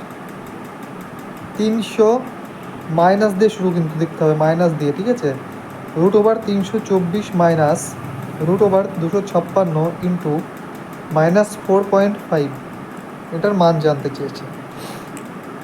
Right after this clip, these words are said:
তো আমরা জানি তিনশো চব্বিশ কার স্কয়ার, মানে কার, আহ,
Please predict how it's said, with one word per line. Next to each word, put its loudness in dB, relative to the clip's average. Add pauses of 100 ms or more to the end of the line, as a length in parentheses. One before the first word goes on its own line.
(720)
তো 4
আমরা 4
জানি 4
তিনশো 0
চব্বিশ 0 (100)
কার 6 (800)
স্কয়ার, 0
মানে 2
কার, 2
আহ, 6